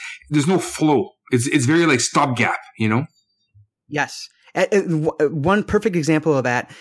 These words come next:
Speaker 2: is when Riddick is talking to, uh, what's her name?
Speaker 1: Which
Speaker 2: The main, the main
Speaker 1: Oh,
Speaker 2: girl.
Speaker 1: the, the pilot?
Speaker 2: Of Rada. Yes.
Speaker 1: Yeah, that's,
Speaker 2: Oh
Speaker 1: that's
Speaker 2: my God,
Speaker 1: Carolyn
Speaker 2: Fry?
Speaker 1: Fry.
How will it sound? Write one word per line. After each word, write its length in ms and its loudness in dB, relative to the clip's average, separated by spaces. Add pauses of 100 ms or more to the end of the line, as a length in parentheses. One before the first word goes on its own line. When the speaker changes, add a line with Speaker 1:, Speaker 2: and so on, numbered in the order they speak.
(200)
Speaker 2:
is 200 2
when 320 0
Riddick 520 0 (600)
is 680 2 (220)
talking 560 2
to, 640 2 (760)
uh, 160 -4
what's 200 -2
her 80 -4
name? 240 -4 (220)
Speaker 1:
Which 180 2 (420)
Speaker 2:
The 100 -2
main, 280 0 (800)
the 140 -4
main 160 2
Speaker 1:
Oh, 40 2
Speaker 2:
girl. 260 2
Speaker 1:
the, 220 0
the 100 2
pilot? 320 0 (520)
Speaker 2:
Of 140 -8
Rada. 200 -12 (640)
Yes. 340 0 (540)
Speaker 1:
Yeah, 260 2
that's, 300 -2
Speaker 2:
Oh 120 -4
Speaker 1:
that's 140 0
Speaker 2:
my 120 0
God, 140 0
Speaker 1:
Carolyn 280 2
Speaker 2:
Fry? 80 -4
Speaker 1:
Fry. 200 0